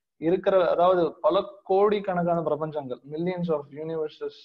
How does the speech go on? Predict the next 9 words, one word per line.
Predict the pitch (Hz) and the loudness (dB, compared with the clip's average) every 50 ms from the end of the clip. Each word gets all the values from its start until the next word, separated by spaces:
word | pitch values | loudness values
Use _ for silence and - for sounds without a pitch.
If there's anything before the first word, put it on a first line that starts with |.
| _ _ _ | _ _ _
was | _ 131 120 - _ | _ _ -20 -20 _
created | - 139 143 143 143 143 139 135 | -10 -6 -4 -4 -4 -4 -8 -10
by | 127 123 | -10 -10
Vishnu. | 120 123 123 - - 139 127 - _ _ - 131 147 151 117 135 | -10 -10 -12 -14 -16 -18 -20 -20 _ _ -20 -20 -20 -20 -16 -16
விஷ்ணுவால | 135 131 - - 151 143 143 143 151 151 143 143 - | -16 -16 -14 -12 -10 -6 -4 -2 0 0 0 0 -2
பல | - 151 160 165 | -4 -4 -4 -4
கோடி | 165 185 180 175 170 | -2 0 0 0 0
பிரபஞ்சங்கள் | 170 160 156 147 170 170 170 165 160 165 175 165 | 0 -2 -4 -4 -4 -4 -4 -4 -2 -2 -2 0
உருவாக்கப்படுது. | 147 143 151 151 147 143 - 135 - 127 120 113 131 156 | 0 0 2 2 0 0 -2 -10 -14 -16 -14 -10 -10 -10